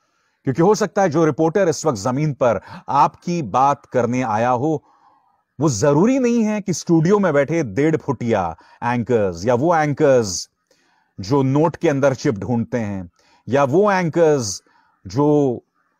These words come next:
on air अपने नाम की जगह मोदी जी का नाम पढ़ देते हैं, अपने नाम के साथ मोदी जी का नाम जोड़ देते हैं। जरूरी नहीं कि वो रिपोर्टर या उसकी सोच भी बिल्कुल उन एंकर्स जैसी हो या अपने मालिकों जैसी हो।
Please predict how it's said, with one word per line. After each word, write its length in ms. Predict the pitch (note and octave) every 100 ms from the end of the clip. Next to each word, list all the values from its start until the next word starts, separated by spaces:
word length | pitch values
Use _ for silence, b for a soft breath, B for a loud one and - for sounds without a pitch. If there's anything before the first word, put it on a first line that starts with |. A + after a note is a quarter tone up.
| -
on 220 | D#3+ F3+
air 480 | G3 - F3 F#3+ F3+ -
अपने 380 | D#3 D#3+ F3 F3
नाम 260 | D#3+ D#3+
की 180 | D3+ E3
जगह 440 | B2+ C3+ D3+ C#3+ B2 B A#2
मोदी 340 | B2+ D3 E3+
जी 160 | D3 D#3+
का 120 | D#3+
नाम 260 | C#3+ C#3 C3
पढ़ 180 | C3+
देते 320 | B2 B2 - B2+
हैं, 120 | B2
अपने 300 | A#2+ D3 D#3
नाम 240 | C#3+ C#3+
के 100 | B2+
साथ 220 | B2+ D#3
मोदी 300 | C3+ C#3+ D3+
जी 140 | D3+ D3
का 120 | C#3
नाम 200 | B2+ B2+
जोड़ 160 | A#2+ A#2+
देते 220 | A2+ C3
हैं। 100 | C3 b b b
जरूरी 440 | F#2+ D3 D3+ A3+
नहीं 260 | G#3+ F#3 G#3+ b b
कि 80 | D#3
वो 200 | B2+ A#3+
रिपोर्टर 520 | G#3 C3+ C#3 B2+ B2
या 120 | B2+
उसकी 360 | D#3 F3+ - A#3
सोच 320 | - F#3 D#3+
भी 120 | E3
बिल्कुल 520 | D#3+ G2 A3+ F#3 C#3+ A#2+ B -
उन 160 | G3
एंकर्स 500 | E3+ E3 E3 E3 B2+
जैसी 260 | A#2 A#2+ A#2
हो 140 | G2
या 160 | G2+ F3
अपने 240 | E3+ F3
मालिकों 440 | E3 C#3+ D3 C#3+ B2
जैसी 280 | F#2+ -
हो। 140 | E2+